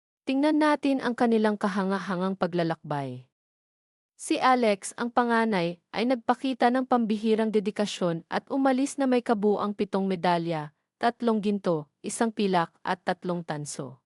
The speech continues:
Yasmin proudly wrote, "What started as just a way to stay active transformed into a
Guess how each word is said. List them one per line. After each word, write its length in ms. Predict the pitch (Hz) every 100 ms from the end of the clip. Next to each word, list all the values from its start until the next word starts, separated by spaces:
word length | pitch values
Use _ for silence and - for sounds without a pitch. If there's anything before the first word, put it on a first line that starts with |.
| _ _ _ _ _ _ _ _
Yasmin 600 | 214 247 294 - 269 254
proudly 340 | - 196 185 196
wrote, 400 | 170 160 151 - _ -
"What 160 | 247 262
started 560 | - 262 254 247 202
as 180 | - 190
just 380 | - 202 - -
a 160 | 185
way 240 | 165 175 180 175
to 80 |
stay 240 | 180 - 175
active 460 | - 175 - 180 -
transformed 680 | 175 156 - - 165 160 -
into 400 | 180 170 160
a 80 | -